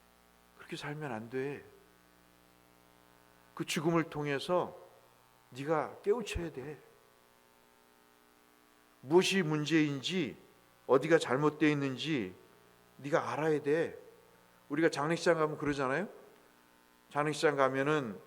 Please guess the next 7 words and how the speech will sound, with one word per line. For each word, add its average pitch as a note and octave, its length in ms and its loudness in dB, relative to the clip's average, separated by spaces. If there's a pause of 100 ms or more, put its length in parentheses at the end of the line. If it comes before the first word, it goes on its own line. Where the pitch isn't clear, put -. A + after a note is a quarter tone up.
(140)
숙연해지지 F#3+ 680 2
않습니까? - 540 -14 (1800)
거기 C#3 200 2
가서 C3 200 2
막 A#2+ 140 -6
희죽거리고 C#3+ 1080 -4
고스톱치고 C3+ 1000 -4